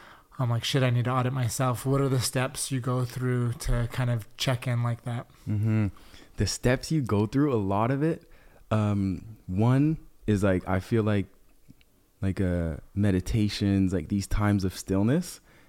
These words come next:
Speaker 2: is, is moments when things just pop up,
Speaker 1: Mm.
Speaker 2: right? So note those things, right? But what it does is, like, you can just look back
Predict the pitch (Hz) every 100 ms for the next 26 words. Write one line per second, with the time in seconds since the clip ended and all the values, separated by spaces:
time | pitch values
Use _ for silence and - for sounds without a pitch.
0 | _ - 98 95 92 92 - 101 95 104
1 | 101 117 113 110 104 87 - 107 104 95
2 | 92 - - 95 - 60 - - - 123
3 | 117 117 110 95 95 - 107 98 92 92
4 | - 95 101 107 - 95 90 - 67 50
5 | - - - - - - - - 98 98
6 | 107 110 - 101 95 - - - - -
7 | - - - - - 104 117 101 107 101
8 | 98 101 90 110 131 127 123 98 107 -
9 | 92 92 -